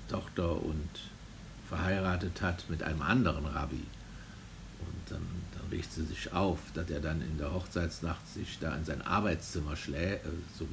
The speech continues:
zurückzieht zum Schlafen. Das ginge doch eigentlich überhaupt nicht, wie man eigentlich einfiele, <laughs> da zu hinterlassen. Da denke ich manchmal, die, die, die Mimi, dass die auch so denkt. Wieso machen die das Schlafzimmer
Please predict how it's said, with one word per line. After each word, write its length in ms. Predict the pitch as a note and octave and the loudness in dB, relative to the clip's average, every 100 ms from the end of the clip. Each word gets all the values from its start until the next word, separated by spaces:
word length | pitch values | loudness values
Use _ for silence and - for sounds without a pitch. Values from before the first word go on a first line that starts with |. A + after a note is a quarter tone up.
| - - | -4 -2
zurückzieht 580 | D#2 F2+ E2+ - C#2+ - - | 4 4 4 -2 -2 -2 -10
zum 140 | - D2 | -6 -6
Schlafen. 480 | - E2+ F2+ - C#2 - - - - - - | 0 2 2 2 -6 -8 -12 -12 -12 -14 -12
Das 100 | - - | -8 -6
ginge 200 | - F#2 | 0 0
doch 180 | E2 - | 2 -2
eigentlich 280 | F2 C#2 D#2 | -2 -4 -2
überhaupt 480 | - - - E2 - | -4 -2 0 0 0
nicht, 220 | B1 - - - - - - | -6 -6 -8 -10 -12 -12 -10
wie 80 | - | -8
man 100 | - | -6
eigentlich 220 | - - - | -4 -4 -4
einfiele, 520 | - F2 - E2 D2+ - - - - - - - - - - | 0 0 2 2 2 0 -8 -14 -14 -14 -12 -12 -12 -10 4
<laughs> 880 | D#3+ - - - - - - - - | 6 6 -2 -4 -8 -10 -10 -10 -2
da 240 | E2+ D#2+ | 2 2
zu 160 | - E2 | 2 2
hinterlassen. 720 | D#2+ D#2+ D#2+ D#2+ F2+ - - - - - - - | 4 2 2 2 2 0 -6 -8 -12 -12 -14 -4
Da 400 | E2 F2 F2+ D#2 - - - - | 2 4 4 4 0 -8 -10 2
denke 260 | G2+ G2 | 2 6
ich 120 | F2+ - | 4 6
manchmal, 340 | F2+ E2+ F2+ | 4 6 4
die, 160 | E2 E2+ | 6 4
die, 500 | E2 E2 F2 F2 E2+ | 4 4 6 6 6
die 160 | E2+ | 4
Mimi, 320 | D#2 F#2 G#2 | 4 6 8
dass 240 | G2+ G2 F2 | 8 6 4
die 160 | F#2+ - | 2 6
auch 260 | G#2+ - | 6 4
so 180 | - F#2 | 4 4
denkt. 420 | D#2+ D#2+ D#2+ D2 E2+ | 4 4 4 4 0
Wieso 180 | D#2+ | 2
machen 280 | E2+ F#2 F#2 | 4 4 6
die 100 | E2+ | 6
das 180 | E2 D#2+ | 6 4
Schlafzimmer 760 | - F2+ - - G2 E2 D#2 | 6 4 4 2 4 6 4